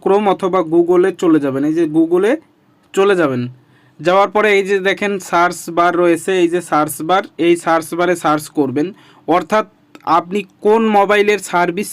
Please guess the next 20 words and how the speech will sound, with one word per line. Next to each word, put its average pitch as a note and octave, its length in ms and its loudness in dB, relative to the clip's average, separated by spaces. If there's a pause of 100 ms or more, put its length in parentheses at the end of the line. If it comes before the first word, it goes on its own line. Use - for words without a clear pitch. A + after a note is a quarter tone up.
সেন্টার F#3+ 360 0
খুঁজছেন F#3 560 -4
বা F3 120 2
বের F3+ 360 2
করবেন D#3 400 2 (500)
এবং F3+ 240 2 (240)
আপনার G#3 500 0 (120)
এলাকার, D#3 480 0 (120)
ঠিক A3+ 140 -4
আছে, A3+ 220 -2
আপনি E3+ 360 2
যে F3+ 180 4 (180)
এলাকায় G3 480 0
অবস্থান F3 540 0
করছেন। C3+ 400 -4 (540)
মনে A3 200 2
করেন A#3 260 2
আমি G#3 300 0
Xiaomi G3 520 2 (640)
ফোনের G3+ 400 2